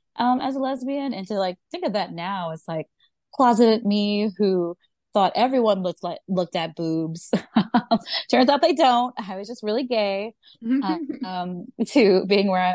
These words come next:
Speaker 1: am now with this queer, um, chosen friend group, chosen family group, and,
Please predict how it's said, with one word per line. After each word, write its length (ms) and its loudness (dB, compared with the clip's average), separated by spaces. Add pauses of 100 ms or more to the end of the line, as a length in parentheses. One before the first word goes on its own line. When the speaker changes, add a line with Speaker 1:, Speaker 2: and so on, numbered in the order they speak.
(140)
Speaker 1:
am 80 -6
now 300 -4
with 100 -12
this 300 -6
queer, 560 0
um, 360 -2
chosen 340 2
friend 320 0
group, 260 0
chosen 280 -2
family 340 -2
group, 340 -2
and, 440 -6